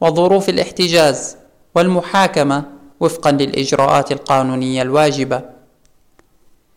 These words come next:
بناءً على ذلك، لم تصرح اللجنة الدولية أبدًا، على عكس بعض التأكيدات، بأن لجميع الأشخاص الذين يشاركون في العمليات العدائية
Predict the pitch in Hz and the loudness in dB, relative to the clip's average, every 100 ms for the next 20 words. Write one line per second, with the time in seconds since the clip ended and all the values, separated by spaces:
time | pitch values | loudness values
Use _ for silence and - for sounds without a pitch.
0 | _ _ - 156 180 202 190 170 180 185 | _ _ -2 2 2 2 2 2 4 4
1 | 175 190 143 120 143 151 - - _ _ | 4 4 2 0 -2 -4 -10 -20 _ _
2 | - 147 143 147 170 185 175 175 175 170 | -2 0 0 -2 0 2 2 2 2 0
3 | 170 156 170 175 180 175 - 160 131 131 | -2 -2 0 2 2 0 0 0 0 -2
4 | 151 - - _ _ - 127 120 123 - | -6 -10 -20 _ _ -4 -2 -2 -4 -8
5 | - 127 120 120 - - - 135 127 127 | -6 -2 -2 -4 -12 -12 -10 -10 -2 -2
6 | 147 - - _ _ _ _ _ _ _ | -2 -8 -20 _ _ _ _ _ _ _
7 | _ - 165 190 190 185 175 180 202 202 | _ -2 2 4 4 2 2 0 0 0
8 | 196 - 180 - 202 151 - - - - | 0 -2 -2 0 2 2 0 -12 -18 -8
9 | 139 135 135 135 131 131 139 131 131 147 | -4 0 0 0 -2 -4 -2 -2 0 -2
10 | 139 131 - 127 127 135 143 131 135 127 | -2 -2 -2 -2 -2 -4 -2 -2 -2 -4
11 | 131 135 139 175 156 139 156 | -2 -2 -2 -4 -2 -2 -2